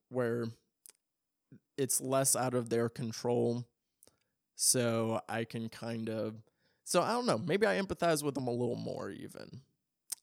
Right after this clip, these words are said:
It, it just kinda depends. But, um, what, what are some, uh, subgenre elements that kinda stick out to you for this movie?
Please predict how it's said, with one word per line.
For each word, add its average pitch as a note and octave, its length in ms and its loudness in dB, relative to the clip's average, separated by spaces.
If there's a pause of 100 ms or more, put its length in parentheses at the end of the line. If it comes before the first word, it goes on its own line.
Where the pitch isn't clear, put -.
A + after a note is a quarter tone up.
It, C3 220 0
it B2+ 180 0
just C3 260 -2
kinda C#3+ 200 0
depends. A2 640 -6
But, A2+ 300 -6
um, A2+ 340 -6
what, D#3 260 2
what F#3 140 2
are F#3+ 120 2
some, C#3 260 2
uh, B2 180 2
subgenre A#2+ 600 -2
elements B2 320 -4
that D3 120 -8
kinda B2 160 -8
stick - 240 -4
out A2+ 160 -4
to - 120 -8
you B2+ 120 -4
for - 120 -10
this A2+ 200 -6
movie? G#2 340 -8